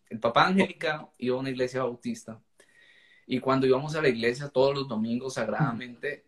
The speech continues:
encontrábamos que cuando nos sentábamos, solo cabecitas blancas. Solo cabecitas blancas y muchos espacios vacíos. Entonces, cuando uno,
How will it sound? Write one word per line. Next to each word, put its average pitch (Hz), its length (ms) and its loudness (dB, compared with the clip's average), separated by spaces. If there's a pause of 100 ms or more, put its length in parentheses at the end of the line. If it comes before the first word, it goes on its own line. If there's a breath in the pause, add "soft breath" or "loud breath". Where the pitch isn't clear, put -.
(140)
encontrábamos 117 880 -2
que 127 180 -2
cuando 113 280 -2
nos 110 100 -8
sentábamos, 127 840 -6 (400)
solo 151 440 2
cabecitas 117 600 0
blancas. - 640 -8 (920)
Solo 143 280 -4
cabecitas 123 400 0
blancas 135 400 -8
y 151 120 0
muchos 196 460 4
espacios 147 380 2
vacíos. - 640 -6 (280)
Entonces, 139 680 0 (540 loud breath)
cuando 143 240 4
uno, 151 200 -2